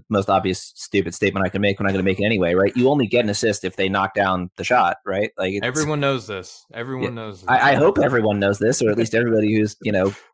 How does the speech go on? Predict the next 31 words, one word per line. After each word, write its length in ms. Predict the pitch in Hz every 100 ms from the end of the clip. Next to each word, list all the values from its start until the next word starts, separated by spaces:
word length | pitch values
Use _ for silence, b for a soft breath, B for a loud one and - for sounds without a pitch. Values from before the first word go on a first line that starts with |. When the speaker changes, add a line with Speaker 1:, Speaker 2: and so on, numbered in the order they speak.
| _ -
Speaker 1:
following 300 | 127 117 101
basketball 460 | 101 127 101 90
in 80 | 92
some 200 | 90 98
capacity 460 | 98 107 98 - 87
knows 220 | 90 92
that, 240 | - 120 -
right? 220 | 104 107 -
You 100 | 104
know, 80 |
this 140 | 120 -
is 240 | 127 131 -
Speaker 2:
Right. 280 | 95 90 85 _ _ _ -
Speaker 1:
ultimately, 340 | 143 165 113
if 80 | 113
they 120 | 110
don't 200 | 110 110
make 240 | 113 110 -
the 280 | 98 95 90 _ _ _
shots, 380 | - 127 98 -
then, 220 | 92 87
you 80 | 87
know, 100 | 87
you 100 | 90
don't 160 | 90 92
get 120 | 92
an 60 | 113
assist 300 | 117 - -
<laughs> 0 |
for 260 | 117 139
it. 460 | 123 139 - 131